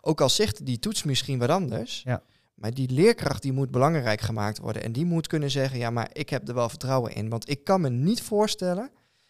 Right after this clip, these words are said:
Speaker 1: dat er allemaal leerkrachten in zo'n team zitten die denken, "Ja, maar Jantje, jij kunt het allemaal niet. We vinden jou niet zo leuk. We geven jou gewoon een slecht advies."
Speaker 2: Ja.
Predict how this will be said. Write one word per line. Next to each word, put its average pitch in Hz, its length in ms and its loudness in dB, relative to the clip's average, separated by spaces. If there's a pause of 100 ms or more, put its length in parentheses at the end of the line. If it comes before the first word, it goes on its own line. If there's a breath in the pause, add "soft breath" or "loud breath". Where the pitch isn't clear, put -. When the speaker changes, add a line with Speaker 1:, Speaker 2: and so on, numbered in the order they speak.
(460)
Speaker 1:
dat 156 200 -2
er - 80 0
allemaal 208 340 4
leerkrachten 175 480 0
in 135 80 -2
zo'n 131 120 0
team 185 220 0
zitten 151 260 0
die 131 80 -4
denken, 135 260 0
"Ja, 117 100 2
maar 110 120 0
Jantje, 160 320 -2
jij 147 160 2
kunt 180 180 -4
het 135 120 -4
allemaal 110 240 0
niet. 175 220 -4
We 143 120 -4
vinden 156 220 -2
jou 131 120 0
niet 165 80 -4
zo 139 100 -2
leuk. 180 320 2 (1000)
We 147 80 -6
geven 160 280 0
jou 156 200 4
gewoon 165 160 0
een 151 80 0
slecht 160 260 -2
advies." 151 540 -6
Speaker 2:
Ja. 123 260 -4